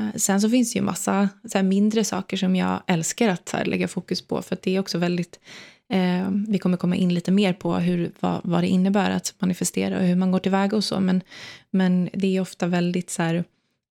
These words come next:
ehm, man bygger ju väl, verkligen på sin, eh, sitt, så här, sitt självförtroende eller vad man ska säga, i att kalla in saker när man också f-, kanske har de här lite mindre sakerna, och det kan vara allt ifrån att så här, jag vill hitta den här typen av jacka, eh, eller,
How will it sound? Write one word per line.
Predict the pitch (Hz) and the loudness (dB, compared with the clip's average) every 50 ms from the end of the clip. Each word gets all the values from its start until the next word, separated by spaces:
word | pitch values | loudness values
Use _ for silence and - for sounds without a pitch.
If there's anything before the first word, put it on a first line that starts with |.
| _ - | _ -2
ehm, | 185 180 175 180 180 180 185 190 196 190 - - - - 214 214 | -2 0 0 0 -2 -2 -2 -2 -2 -2 -2 -4 -6 -4 -2 0
man | 196 185 185 | 2 2 2
bygger | 185 190 180 180 180 | 2 0 0 0 0
ju | 180 180 | 2 2
väl, | 180 185 180 180 180 - - | 2 2 0 0 -2 -2 0
verkligen | 196 190 180 180 - 190 180 180 | 0 0 0 0 0 0 0 0
på | - - 208 196 185 180 | -2 -2 0 0 0 0
sin, | - - - 170 170 175 170 170 170 170 | -2 -2 -2 -2 0 0 0 0 0 0
eh, | 170 170 170 175 190 180 _ _ _ _ _ - - - _ _ - 190 | 0 -2 -4 -6 -8 -12 _ _ _ _ _ -12 -12 -12 _ _ -8 -8
sitt, | - - 180 175 _ - | -6 -6 -6 -8 _ -8
så | - - | -6 -4
här, | 170 170 190 202 208 | -4 -4 -4 -8 -8
sitt | - - 190 - - | -8 -8 -8 -8 -10
självförtroende | - - - 190 175 175 175 - - - 180 - - 208 214 214 202 190 180 | -8 -6 -2 -2 -2 -2 -4 -6 -6 -6 -4 0 2 2 4 4 4 4 2
eller | 180 180 | 2 0
vad | 185 | 0
man | 190 190 | 0 0
ska | - - 190 | 0 -2 -2
säga, | - - - - 196 - - - - - - _ - | 0 0 0 -2 -4 -6 -10 -18 -20 -20 -20 _ -4
i | - 196 190 175 170 | -2 0 2 2 0
att | 170 175 - - - - | 0 -2 -4 -8 -10 -4
kalla | - 196 190 180 | 0 0 2 2
in | 180 185 185 180 | 4 2 2 0
saker | - - 147 165 - - 180 175 | 0 -2 -4 -4 -4 -4 -2 0
när | 180 | 0
man | 180 175 170 | 0 0 0
också | 175 175 - - | -2 -2 -4 -6
f-, | 175 - - | -8 -8 -4
kanske | - - 175 - 180 | -2 -2 0 0 0
har | 170 196 196 190 190 | 0 2 2 2 2
de | 190 175 | 2 2
här | 175 185 | 2 2
lite | 185 190 180 - - | 0 0 0 0 2
mindre | 180 185 196 196 185 185 185 180 175 | 2 4 4 4 2 2 2 0 0
sakerna, | - - - 185 - - 190 185 | -2 -2 -4 -4 -2 -2 0 0
och | 175 | 0
det | 180 | 0
kan | 175 - 175 | 0 0 0
vara | 170 170 | 0 0
allt | 170 175 165 - - | 0 -2 -2 -2 -6
ifrån | 180 - - 175 175 | -4 -2 0 0 0
att | 170 170 | 0 -2
så | - - | -2 -2
här, | - - - - - - - - - - _ - | -2 -2 -2 -4 -8 -12 -20 -20 -20 -14 _ -2
jag | 190 | 0
vill | 185 180 | 2 0
hitta | 185 - - 185 | 0 0 0 0
den | 180 | 2
här | 175 175 | 2 2
typen | 170 - 180 175 - 175 | 2 0 -2 -2 0 0
av | 170 175 | 2 2
jacka, | 180 180 - - _ _ - 185 - 175 - - - - - - - _ - | 2 0 -2 -6 _ _ -2 -2 -2 -2 -6 -12 -16 -20 -20 -20 -16 _ -2
eh, | 196 180 180 170 170 - - | -2 0 0 0 -2 -2 -2
eller, | - 180 170 170 165 165 160 165 170 180 | -2 0 0 0 0 -2 -2 -2 -4 -6